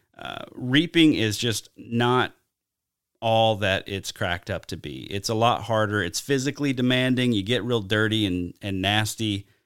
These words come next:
Uh, and it's just hard to crouch that long or belly crawl for a long ways.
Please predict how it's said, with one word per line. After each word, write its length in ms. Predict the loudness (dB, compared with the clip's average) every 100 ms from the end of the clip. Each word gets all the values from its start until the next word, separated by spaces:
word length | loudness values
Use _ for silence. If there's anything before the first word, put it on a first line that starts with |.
| _ _
Uh, 360 | -6 -2 -2 -2
and 140 | 0
it's 100 | -2
just 220 | -2 -6 -2
hard 300 | 0 0 0
to 80 |
crouch 420 | -6 -2 0 0 -2
that 200 | -2 0
long 280 | 0 0
or 100 | -2
belly 300 | -2 -2 -2
crawl 320 | -2 0 0 0
for 160 | -2
a 40 | 0
long 300 | 0 2 2
ways. 480 | 2 0 0 -2